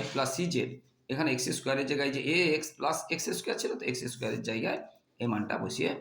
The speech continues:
দিয়েছি। একই রকম ওয়াই স্কয়ার এর যে মানটা পেয়েছি, এখানে যে বি ওয়াই যুক্ত ওয়াই স্কয়ার আছে, তো ওয়াই স্কয়ার না লিখে আমরা এই মানটা বসিয়ে দিয়েছি, একই রকম জেড এর মানটা বসিয়ে দিয়েছি।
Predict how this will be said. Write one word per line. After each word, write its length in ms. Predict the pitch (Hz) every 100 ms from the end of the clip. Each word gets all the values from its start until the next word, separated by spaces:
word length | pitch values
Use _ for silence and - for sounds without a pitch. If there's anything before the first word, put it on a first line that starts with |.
| - _ _ -
দিয়েছি। 280 | 104 104 - - _ _ - 151
একই 120 | 180
রকম 140 | 180 185 147
ওয়াই 120 | 175 170
স্কয়ার 180 | 185 180
এর 60 | 175
যে 60 | 165
মানটা 220 | 165 165 175
পেয়েছি, 300 | 185 123 123 - - _ _ -
এখানে 180 | 151 180 170
যে 80 | 175 175 - -
বি 100 | 156 185
ওয়াই 140 | 190 185 165
যুক্ত 160 | 170 190
ওয়াই 120 | 185 185
স্কয়ার 160 | 196 196
আছে, 100 | 160
তো 40 | -
ওয়াই 120 | 135 151
স্কয়ার 180 | - 160 135
না 40 | 127
লিখে 180 | 127 131
আমরা 120 | 120 120
এই 40 | 113
মানটা 180 | - 117
বসিয়ে 240 | 98 87 104
দিয়েছি, 200 | 139 - 120
একই 120 | -
রকম 140 | 107 87
জেড 120 | 92 -
এর 60 | 87
মানটা 160 | 101 -
বসিয়ে 220 | - - -
দিয়েছি। 200 | -